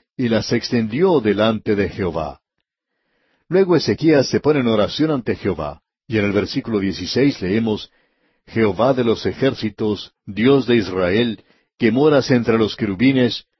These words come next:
solo tú eres Dios de todos los reinos de la tierra, tú hiciste los cielos y la tierra." Amigo oyente, el israelita instruido no pensaba que Dios, su Dios, era un Dios local nada más,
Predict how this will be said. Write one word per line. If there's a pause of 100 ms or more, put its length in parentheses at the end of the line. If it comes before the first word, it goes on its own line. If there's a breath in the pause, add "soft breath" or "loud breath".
(160)
solo
tú
eres
Dios
de
todos
los
reinos
de
la
tierra, (400)
tú
hiciste
los
cielos
y
la
tierra." (880)
Amigo
oyente, (500)
el
israelita
instruido
no
pensaba
que
Dios,
su
Dios, (280)
era
un
Dios
local
nada
más,